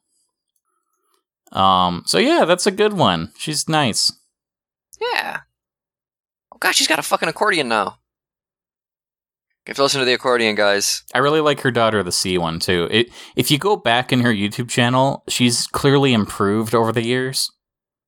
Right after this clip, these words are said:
Speaker 1: So just know that, like, when you find one of her older videos, that it might not have the same production value to it.
Speaker 2: Sure.
Speaker 1: But, I mean, it's all good. So with that being said,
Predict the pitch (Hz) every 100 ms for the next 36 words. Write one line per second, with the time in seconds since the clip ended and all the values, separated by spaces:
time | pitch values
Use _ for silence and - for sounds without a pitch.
0 | _ _ - 110 120 - 107 107 110 107
1 | 98 - 107 98 107 101 92 107 104 98
2 | 95 95 95 92 92 95 104 101 104 98
3 | 92 92 95 92 98 104 95 92 - 98
4 | 92 87 - - 104 85 85 110 101 95
5 | 104 - 113 113 - _ _ _ _ -
6 | - 110 98 - _ _ _ _ 104 110
7 | 98 85 _ _ _ - 107 95 92 -
8 | 117 101 85 85 82 82 - _ _ _
9 | _ _ _ _ _ _ _ _ _ _
10 | _ _ _ _ _ _ _ _ _ _
11 | _ _ _ _ - _ - - 135 131
12 | 143 131 123 - 107 101